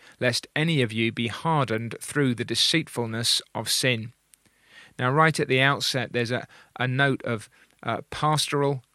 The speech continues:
Christian realism. There are some people who resent or object to the warnings that are necessary for God's people, as if they don't need them, uh, shouldn't require them,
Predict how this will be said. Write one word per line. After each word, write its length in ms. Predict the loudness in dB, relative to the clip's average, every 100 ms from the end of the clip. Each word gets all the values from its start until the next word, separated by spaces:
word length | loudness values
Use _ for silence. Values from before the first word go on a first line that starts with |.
| -6
Christian 640 | -2 0 0 0 -2 -4 -12 _ -10
realism. 640 | 2 4 4 2 -2 -6 -8 -18 _ -20 _ _ -2
There 120 | 0
are 60 |
some 320 | 2 2 2 2
people 440 | 0 0 0 0
who 260 | 2 2 0
resent 640 | 0 0 2 0 0 -6 -4
or 160 | 0 2
object 540 | 0 0 -2 -2 -6
to 280 | 0 0 0
the 100 | -4
warnings 760 | -4 -2 0 2 0 -2 -2 -2
that 120 | 0
are 120 | 0
necessary 840 | 0 0 0 0 0 0 0 2 0
for 180 | -2 -6
God's 520 | -2 -2 -2 -4 -8 -2
people, 420 | -2 0 -2 -4 -8 -20 -20 _ -6
as 160 | -2
if 140 | -2 0
they 140 | 2
don't 280 | 2 0 0
need 300 | 2 2 2
them, 180 | 0 0 _ _ -8 -6
uh, 120 | -2
shouldn't 440 | 0 0 0 -4
require 480 | -8 -4 2 4 6
them, 240 | 6 2